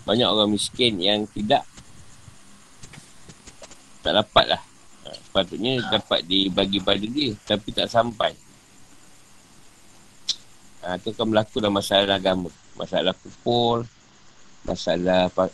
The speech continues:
masalah apa, tokoh agama, masalah murtad, masalah macam-macam lah, syirik.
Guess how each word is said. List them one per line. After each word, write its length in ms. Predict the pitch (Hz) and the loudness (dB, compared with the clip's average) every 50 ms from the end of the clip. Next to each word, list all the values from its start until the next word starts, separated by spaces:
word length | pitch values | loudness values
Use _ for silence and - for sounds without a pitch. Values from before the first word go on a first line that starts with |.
| - - | -4 -6
masalah 560 | 90 95 - - 87 73 76 85 90 90 92 | -6 -6 -4 -2 -4 -2 0 0 0 0 0
apa, 320 | - - 131 135 165 160 - - - - - - - - - - - - - - - - - - - - - | -2 -4 -6 -6 -6 -6 -8 -14 -20 -20 -20 -20 -20 -20 -20 -20 -20 -20 -20 -20 -20 -20 -20 -20 -20 -12 -4
tokoh 320 | - 107 95 104 98 92 | -2 2 6 8 8 8
agama, 400 | 90 87 95 98 110 127 131 123 117 110 110 113 | 8 8 8 8 8 6 4 0 -2 -2 -4 -4
masalah 360 | 110 104 - - 95 87 90 92 | -2 -2 -2 0 0 0 0 0
murtad, 640 | 101 110 120 127 - - - 113 117 120 120 107 - - - 92 | 0 -2 -2 -4 -6 -2 2 2 4 4 4 2 -2 -8 -8 -6
masalah 480 | 98 92 - 98 76 67 87 95 95 | -6 -4 -4 -2 -2 -2 0 0 -2
macam-macam 560 | 98 101 117 117 123 127 - 147 143 143 127 | -2 0 0 0 0 2 2 2 2 2 0
lah, 40 | - | 0
syirik. 520 | - - 107 113 113 113 120 117 113 98 | 0 -2 -4 -4 -2 -2 -4 -4 -4 -6